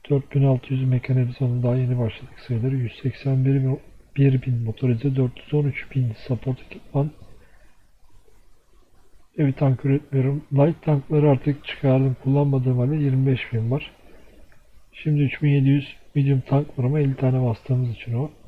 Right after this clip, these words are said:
Dört bin yüz anti tank, dört bin iki yüz fighter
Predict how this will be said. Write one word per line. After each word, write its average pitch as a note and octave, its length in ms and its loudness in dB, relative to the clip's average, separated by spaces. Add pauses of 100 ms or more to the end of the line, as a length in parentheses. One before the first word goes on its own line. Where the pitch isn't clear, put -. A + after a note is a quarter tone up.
(1040)
Dört D3+ 240 0
bin C#3+ 60 4
yüz C3 220 4
anti B2+ 300 0
tank, D3 320 -2
dört D3+ 240 -2
bin C#3 60 2
iki C3+ 220 0
yüz C#3 180 -2
fighter - 680 0